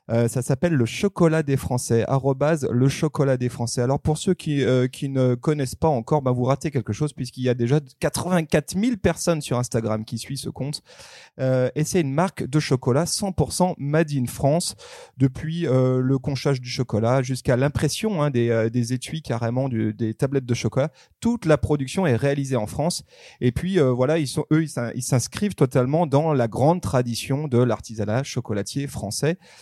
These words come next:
Euh, et c'est un truc qu'ils revendiquent assez fièrement. Et, euh, là-dessus, ben, le, leur compte Instagram, je trouve que c'est une pépite, c'est super beau.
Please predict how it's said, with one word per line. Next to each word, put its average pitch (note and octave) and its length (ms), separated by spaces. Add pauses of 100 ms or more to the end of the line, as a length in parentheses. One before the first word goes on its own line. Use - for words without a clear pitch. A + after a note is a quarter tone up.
(240)
Euh, A2+ 440
et D#3+ 200
c'est C#3 120
un A2+ 80
truc G#3 160
qu'ils C#3 120
revendiquent C3 460
assez C3 260
fièrement. D#3+ 560 (140)
Et, D#3 240
euh, D3+ 360 (120)
là-dessus, D#3 720 (240)
ben, C3+ 200
le, C#3 140
leur C3 200
compte G3+ 200
Instagram, B2+ 420
je A#2+ 100
trouve F3 240
que G#2+ 120
c'est E3 140
une C3 120
pépite, C#3+ 420
c'est G#2 120
super C#3+ 580
beau. B2+ 200